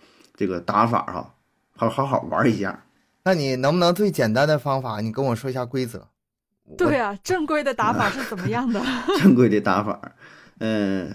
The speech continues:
Speaker 1: 正规的打法呢，是我先把这个汤面儿还是先描述一下。
Speaker 3: 嗯。
Speaker 1: 然后呢，你俩就猜啊。那你俩猜呢，可以提各种各样的问题，但是我回答呢，只能是，呃，是或者是否，或者是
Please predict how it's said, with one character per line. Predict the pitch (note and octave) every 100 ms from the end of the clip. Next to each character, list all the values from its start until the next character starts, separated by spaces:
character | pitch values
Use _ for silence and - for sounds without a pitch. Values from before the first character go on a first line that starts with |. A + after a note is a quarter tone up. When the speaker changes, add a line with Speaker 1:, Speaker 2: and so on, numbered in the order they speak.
| A#2+
Speaker 1:
正 | - F3
规 | C#3
的 | C#3
打 | B2
法 | C3 -
呢， | F#2 F#2+ F2 -
是 | - A2 G2+ E2+
我 | F#2+
先 | G2 C#3
把 | F2+
这 | A#2+
个 | G#2+
汤 | - B2
面 | A#2 F3
儿 | - -
还 | - G2
是 | A#2 - _ _
先 | - A2+
描 | A2 F#2+
述 | B2 G#2+
一 |
下。 | E2 F2 - _ _ _ _ _ _ _ -
Speaker 3:
嗯。 | G3+ F#3
Speaker 1:
然 | F#2+ G#2+
后 | B2+
呢， | A#2 G#2 F#2 -
你 | G#2+
俩 | A#2
就 | F#2 G#2
猜 | G2+ - A#2+ - -
啊。 | E2+ D2+ _ _ _
那 | -
你 | A#2+
俩 | D3 G2+
猜 | - C3+ C3+
呢， | A#2+ G2+ A2 _ _ _
可 | -
以 | C#3
提 | G2 A#2+
各 | F#3+
种 | C3+
各 | G2
样 | A#2
的 | G2
问 | D3 B2
题， | - D#2+ - _
但 | - C#3
是 | D#3
我 | G2
回 | E2 A#2+ C3
答 | F2+
呢， | G#2+ B2
只 | B2 F#2+
能 | F2+ A2+
是， | B2 B2+ G#2 - _ _
呃， | - D#2 D2
是 | - G#3+ - - _ _
或 | B2
者 | E2+
是 | B2 G#2+
否， | - A#2 F#2 - - _ _ _
或 | - B2+
者 | F2+
是 | A2+ A2